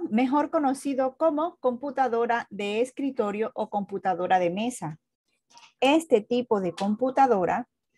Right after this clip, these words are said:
no se puede trasladar de un lugar a otro. Siempre va a estar fijo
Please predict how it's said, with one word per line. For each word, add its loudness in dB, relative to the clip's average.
no 2
se 0
puede 4
trasladar 0
de -8
un -8
lugar 2
a 4
otro. -2
Siempre -2
va 0
a -4
estar -6
fijo -2